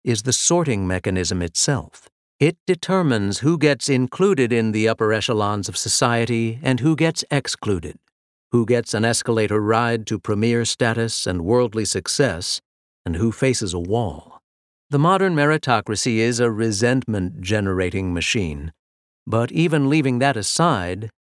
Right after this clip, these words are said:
as a sorting device, it is batshit crazy. The ability to perform academic tasks during adolescence is nice to have, but organizing your society around it is absurd. That ability is not as important as the ability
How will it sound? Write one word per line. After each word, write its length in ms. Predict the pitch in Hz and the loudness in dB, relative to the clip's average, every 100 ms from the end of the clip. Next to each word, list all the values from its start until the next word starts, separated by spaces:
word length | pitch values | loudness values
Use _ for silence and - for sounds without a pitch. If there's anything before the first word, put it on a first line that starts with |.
| - | -6
as 140 | 110 | -4
a 60 | 104 | -2
sorting 460 | - 190 185 123 | 2 2 4 0
device, 600 | 98 87 90 80 117 - | 0 -2 -2 -2 -4 -6
it 120 | - 110 | -2 0
is 220 | 113 98 | 0 -2
batshit 840 | 87 90 117 147 - - 110 - - | -6 0 0 0 -4 -2 -2 -2 -8
crazy. 680 | - 147 160 123 76 - - _ _ _ _ _ | -2 0 2 -2 -6 -12 -20 _ _ _ _ _
The 160 | - 110 | -2 0
ability 480 | 113 151 202 147 131 | 4 4 4 2 0
to 100 | - | -2
perform 580 | - 131 - 170 170 131 | -2 -2 0 2 4 2
academic 580 | 151 135 123 117 104 - | 0 0 2 0 -2 -4
tasks 480 | 123 120 120 - - | -2 0 -2 -6 -2
during 320 | 120 120 110 | 0 0 0
adolescence 760 | 107 101 131 156 120 95 - | 0 0 2 2 0 0 -2
is 140 | 101 92 | -2 0
nice 260 | 135 151 - | 2 2 -2
to 80 | |
have, 400 | 80 139 147 71 - _ _ _ _ - | -2 0 0 -4 -12 _ _ _ _ -6
but 120 | 101 | -6
organizing 760 | - 147 165 143 131 120 110 104 | 0 2 2 2 2 2 0 0
your 180 | 120 127 | 2 0
society 720 | - 98 - 160 175 107 92 | 0 -2 0 2 2 0 -2
around 400 | 87 85 78 80 | -2 -4 -4 -6
it 120 | 104 | -4
is 120 | 107 | -4
absurd. 560 | 87 78 - 165 90 - _ _ _ _ _ | -4 -2 0 0 -2 -6 _ _ _ _ _
That 280 | 139 131 180 | -2 2 2
ability 640 | 180 156 190 156 139 139 | 0 0 2 2 2 2
is 140 | 135 127 | 2 2
not 320 | 131 156 175 | 0 0 0
as 160 | 165 143 | 0 0
important 680 | 143 - 185 185 113 107 | -2 0 -2 0 0 -2
as 300 | 110 110 113 | 0 0 0
the 160 | 110 123 | 0 2
ability 600 | 113 127 135 127 123 123 | 2 2 2 2 0 -2